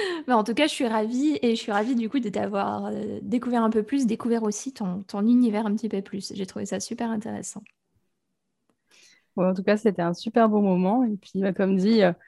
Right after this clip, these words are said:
Speaker 2: comme je rate aucun café tricot, et en plus, j'ai découvert aussi plein de monde <laughs> grâce, euh, grâce à tes cafés tricot, dont
Speaker 1: Mhm.
Speaker 2: Mélanie, des, qu'on fait aussi un coucou.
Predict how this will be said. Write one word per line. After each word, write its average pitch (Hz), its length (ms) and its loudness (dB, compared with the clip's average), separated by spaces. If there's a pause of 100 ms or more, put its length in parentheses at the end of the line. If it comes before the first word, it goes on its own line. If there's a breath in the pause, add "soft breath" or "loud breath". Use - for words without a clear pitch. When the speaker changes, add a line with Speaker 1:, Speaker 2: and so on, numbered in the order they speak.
(300 loud breath)
Speaker 2:
comme 214 140 4
je 202 60 4
rate 196 220 4 (200)
aucun 202 280 -2
café 196 220 -2
tricot, - 320 2
et 208 80 8
en 160 100 2
plus, - 320 -6
j'ai 156 140 -6
découvert 170 320 -6
aussi 175 180 -6
plein 190 220 -4
de 196 60 0
monde 196 320 -2
<laughs> - 20 -2
grâce, 185 520 -2
euh, - 60 -2 (500 loud breath)
grâce 226 260 4
à 226 60 6
tes 196 140 -2
cafés 190 260 0
tricot, 214 420 -2 (260 soft breath)
dont 180 120 4
Speaker 1:
Mhm. 190 60 8
Speaker 2:
Mélanie, 196 500 6
des, 170 400 -2
qu'on 170 120 -6
fait - 160 -10
aussi - 140 -12
un 175 80 -4
coucou. 208 300 -6